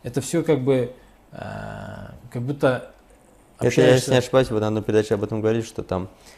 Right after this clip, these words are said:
Speaker 2: кто указывает на то, что сподвижники между собой воевали
Speaker 1: Да,
Speaker 2: или
Speaker 1: да,
Speaker 2: ссорились,
Speaker 1: да, да, совершенно
Speaker 2: то он
Speaker 1: верно,
Speaker 2: является
Speaker 1: совершенно, совершенно
Speaker 2: не
Speaker 1: верно.
Speaker 2: мусульманином,
Speaker 1: Да, да.
Speaker 2: потом сам же это указывает.
Speaker 1: Совершенно верно. Вам, вам не изменяет память, так и, так и есть. То есть это фетва,
Speaker 2: Да.
Speaker 1: под эту фетву он попадает и сам.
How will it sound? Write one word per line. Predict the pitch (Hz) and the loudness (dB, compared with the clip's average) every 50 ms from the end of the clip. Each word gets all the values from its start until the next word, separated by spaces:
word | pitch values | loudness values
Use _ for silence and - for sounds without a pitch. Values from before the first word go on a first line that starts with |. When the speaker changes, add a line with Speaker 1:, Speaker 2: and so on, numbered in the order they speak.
| - _ _ _ _ - - | -20 _ _ _ _ -20 -20
Speaker 2:
кто | - - - 110 104 | -12 -2 0 0 0
указывает | 104 - 110 104 95 101 | 2 2 2 2 2 -2
на | 98 95 | -2 -2
то, | 107 101 | -4 -4
что | - - | -4 -8
сподвижники | - - - 95 98 107 101 98 95 92 | -6 -2 -2 -2 -2 -2 -4 -4 -6 -6
между | 98 95 92 - | -6 -6 -6 -6
собой | - 95 95 92 | -4 -4 -4 -2
воевали | 92 95 95 92 95 95 92 - | -2 -2 0 0 0 0 0 0
Speaker 1:
Да, | 139 139 131 | 0 0 2
Speaker 2:
или | 123 | 4
Speaker 1:
да, | |
Speaker 2:
ссорились, | 117 120 127 120 113 107 - - - | 2 2 4 2 -2 -2 -4 -8 -12
Speaker 1:
да, | 120 120 135 135 123 | -6 -2 -2 -2 0
да, | 127 117 | -2 -4
совершенно | - - 110 104 - 117 | -4 -6 -10 -8 -8 -4
Speaker 2:
то | 107 101 | -4 -2
он | 98 | -2
Speaker 1:
верно, | 98 | 0
Speaker 2:
является | 95 98 101 98 117 98 | 0 2 0 0 0 -2
Speaker 1:
совершенно, | 104 98 98 | -6 -6 -6
совершенно | 104 - 117 104 - 117 | -6 -8 -8 -8 -8 -6
Speaker 2:
не | 104 | -4
Speaker 1:
верно. | 98 98 95 | -4 -4 -4
Speaker 2:
мусульманином, | 92 90 107 110 - 120 107 | -4 -6 -6 -6 -4 -2 -2
Speaker 1:
Да, | |
да. | 104 | -2
Speaker 2:
потом | 101 107 104 | -2 -2 -4
сам | - 113 107 104 | -2 -2 -2 0
же | 98 98 | 0 -2
это | 92 101 | -4 -4
указывает. | 92 - 95 87 85 - 87 87 90 - _ | -4 -2 -2 -4 -4 -4 -10 -12 -12 -14 _
Speaker 1:
Совершенно | - - 117 107 - 127 123 | -16 -14 -14 -10 -8 -8 -6
верно. | 120 113 104 107 | -6 -6 -8 -8
Вам, | 110 120 135 135 127 120 117 - - - | -6 -6 -4 -4 -4 -6 -10 -12 -14 -14
вам | 123 123 123 131 131 127 | -12 -8 -6 -6 -4 -4
не | 123 120 117 | -4 -4 -4
изменяет | 110 113 113 113 117 113 - | -4 -4 -4 -4 -6 -6 -6
память, | - 110 98 90 87 - | -8 -10 -10 -10 -10 -12
так | - 104 - - | -14 -14 -12 -12
и, | 101 | -14
так | 95 101 92 90 - | -12 -12 -12 -12 -12
и | 101 | -14
есть. | 95 80 76 - - - _ _ | -14 -14 -14 -18 -20 -20 _ _
То | - | -18
есть | 95 95 - | -18 -16 -16
это | 117 - 120 | -14 -14 -12
фетва, | - - 175 185 180 156 | -6 -4 -4 -4 -2 -2
Speaker 2:
Да. | 127 110 101 95 - - - - | -2 -2 -4 -6 -14 -18 -18 -8
Speaker 1:
под | - 117 120 | -6 -2 -2
эту | 143 123 120 | -2 -2 -2
фетву | - 160 170 147 131 127 | -2 -2 -2 -2 -2 -4
он | 123 120 | -4 -4
попадает | - 113 - - 110 101 123 123 123 120 - | -4 -6 -8 -8 -8 -6 -6 -6 -6 -8 -10
и | 113 | -12
сам. | - - 110 98 90 85 82 | -12 -10 -10 -10 -10 -10 -14